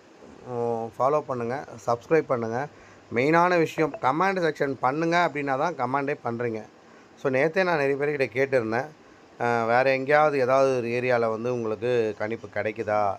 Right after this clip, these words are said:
எடுத்து போடுங்க அப்படின்னேன். So, அதையுமே யாருமே பண்ணல. சொன்னா மட்டும்தான் ஒரு ஐம்பது கமெண்ட், ஒரு நாற்பது கமெண்ட் வந்து இன்ட்ரெஸ்டா பண்றீங்க. ஏதோ கடமைக்கு இவன் சொல்றானே அப்படின்றது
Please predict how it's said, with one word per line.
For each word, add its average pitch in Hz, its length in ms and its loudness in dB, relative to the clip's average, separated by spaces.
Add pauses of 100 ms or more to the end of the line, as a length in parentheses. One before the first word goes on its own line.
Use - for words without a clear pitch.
எடுத்து 107 300 -8
போடுங்க 101 560 -4
அப்படின்னேன். 95 320 -10 (540)
So, 101 180 -2
அதையுமே 110 400 -2
யாருமே 101 300 -4
பண்ணல. 104 360 -8
சொன்னா 110 380 -4
மட்டும்தான் 123 400 -2
ஒரு 131 140 2
ஐம்பது 110 320 -2
கமெண்ட், 123 480 -2 (520)
ஒரு 120 140 -2
நாற்பது 120 340 0
கமெண்ட் 120 380 -2
வந்து 117 280 -2
இன்ட்ரெஸ்டா 113 320 -2 (100)
பண்றீங்க. 110 460 -4 (840)
ஏதோ 117 160 2
கடமைக்கு 117 640 -2 (400)
இவன் 117 220 -2
சொல்றானே 131 500 2
அப்படின்றது 120 340 -2